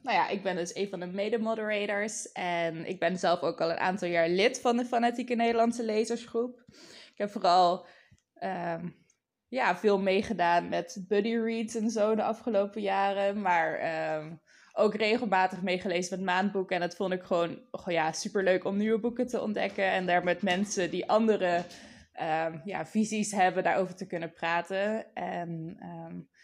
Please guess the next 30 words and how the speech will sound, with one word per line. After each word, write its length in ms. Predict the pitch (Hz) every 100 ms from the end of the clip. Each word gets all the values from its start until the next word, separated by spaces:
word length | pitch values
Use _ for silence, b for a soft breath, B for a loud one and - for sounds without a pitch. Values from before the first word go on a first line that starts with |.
| -
zelf 280 | - 190 190
lees 220 | 190 190
ik 60 | 196
natuurlijk 460 | 190 202 180 175 -
ook 140 | -
al 120 | 165
vanaf 580 | 170 165 165 - - _ _ _
kind 260 | - 165 165
af 80 | 151
aan, 300 | 143 160 190
zoals 360 | 151 156 156 -
iedereen 480 | 180 160 160 170
volgens 260 | 175 175 160
mij 200 | 175 165
in 80 | 170
de 80 | 170
groep. 400 | 180 180 180 -
En, 500 | 165 165 165 165 165
ehm, 520 | - 160 170 165 170 180 _ b b b b b _ _ _ - -
ik 160 | 190
denk 180 | 175 180
dat 220 | 180 180
mijn 380 | 208 180 175 185
genres 800 | - 208 196 208 202 185 180 -
die 200 | 196 185
ik 120 | 180
vooral 400 | - 180 175 170
lees, 320 | 165 170 160
het 320 | 180 - - -
fantasy, 800 | 190 202 214 220 - 220 226